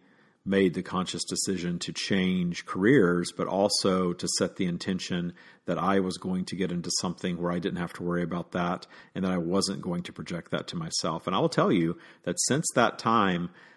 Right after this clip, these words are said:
I have not had any backlash about being gay. And this was, you know, twenty years ago at this point,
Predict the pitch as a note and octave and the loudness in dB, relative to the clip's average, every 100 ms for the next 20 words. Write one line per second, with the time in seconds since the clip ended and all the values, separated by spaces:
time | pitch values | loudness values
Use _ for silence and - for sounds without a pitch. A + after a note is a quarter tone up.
0 | _ - G#2+ A#2+ A#2+ G#2+ G2 G2 F#2 - | _ 0 2 2 2 2 4 4 2 0
1 | F#2+ G2 G2 G2 G2 G2 - - _ _ | 0 2 4 4 2 -2 -8 -20 _ _
2 | E2 F2 F#2+ G2 F#2+ F2 F2 E2 - - | -6 0 0 0 0 0 2 -2 -4 -8
3 | - - _ _ - F2 F2+ - F#2+ F#2 | -10 -18 _ _ -6 -2 -2 -2 0 0
4 | F2 E2+ F#2 F#2 F3 - - F2 - - | 0 0 2 2 2 -2 -2 0 0 0
5 | D#3+ E2 - - F#2 F#2 F2 E2 F2 F#2 | -4 -6 -8 -2 0 2 0 0 0 0
6 | E2 E2+ E2+ D#3+ E2 D#2 F2+ - - E3+ | -2 -4 -6 -6 -6 -8 -8 -8 -8 -8
7 | E3 D#3+ | -6 -10